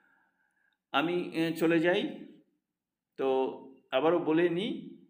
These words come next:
যে সাত দফায় ভোট হবে। উনিশে এপ্রিল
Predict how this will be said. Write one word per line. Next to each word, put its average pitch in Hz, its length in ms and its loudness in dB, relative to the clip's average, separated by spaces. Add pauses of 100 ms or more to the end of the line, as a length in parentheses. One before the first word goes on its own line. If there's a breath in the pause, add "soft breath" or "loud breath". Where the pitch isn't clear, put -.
(280)
যে 151 280 -2
সাত 147 380 -2
দফায় 170 300 0
ভোট 175 560 -2
হবে। 160 300 0 (240)
উনিশে 202 520 0
এপ্রিল 160 760 0